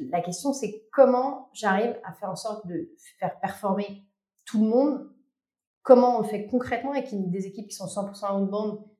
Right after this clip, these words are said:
d'autres cent pour cent, euh, euh, inbound, euh, comment on arrive ensemble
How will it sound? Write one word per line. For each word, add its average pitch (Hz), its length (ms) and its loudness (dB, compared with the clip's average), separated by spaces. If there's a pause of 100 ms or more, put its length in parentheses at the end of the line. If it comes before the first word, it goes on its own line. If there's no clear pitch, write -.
d'autres 185 220 -8
cent 208 220 -2
pour - 140 -12
cent, 202 240 -8
euh, 175 320 -4 (140)
euh, 170 360 -8
inbound, 196 460 -2 (460)
euh, 170 160 4 (380)
comment 247 400 4
on 214 120 4
arrive 220 400 -2 (140)
ensemble 220 640 -4